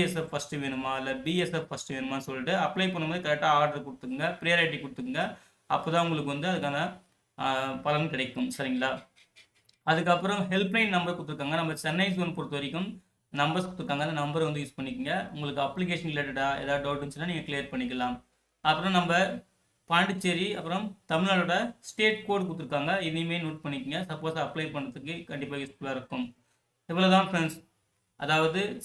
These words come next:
சென்ட்ரல் இண்டஸ்ட்ரியல் செக்யூரிட்டி ஃபோர்ஸ் சி ஐ எஸ்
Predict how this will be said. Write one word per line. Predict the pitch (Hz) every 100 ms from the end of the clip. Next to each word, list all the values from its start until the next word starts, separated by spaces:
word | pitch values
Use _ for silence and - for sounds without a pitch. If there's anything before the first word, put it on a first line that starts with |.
| -
சென்ட்ரல் | 165 175 180 185 196 - 165
இண்டஸ்ட்ரியல் | 170 185 185 185 185
செக்யூரிட்டி | 160 160 156 156 156
ஃபோர்ஸ் | 139 131 - _
சி | - 208 202
ஐ | 190 175
எஸ் | 185